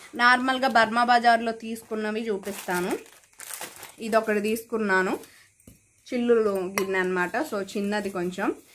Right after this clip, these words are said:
నెక్స్ట్ వచ్చేసి చిన్న క్లిప్స్ అనమాట. తర్వాత వచ్చేసి ఇవి సంయుక్త కోసం డ్రెస్సెస్ వేసినప్పుడు ఏ కలర్లోకి ఆ కలర్ యూజ్ అవుతుంది అనేసి.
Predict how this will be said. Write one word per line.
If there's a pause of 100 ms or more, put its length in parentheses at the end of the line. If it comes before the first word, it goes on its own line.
నెక్స్ట్
వచ్చేసి (420)
చిన్న
క్లిప్స్
అనమాట. (560)
తర్వాత
వచ్చేసి (500)
ఇవి (180)
సంయుక్త
కోసం (180)
డ్రెస్సెస్
వేసినప్పుడు
ఏ
కలర్లోకి
ఆ
కలర్
యూజ్
అవుతుంది
అనేసి.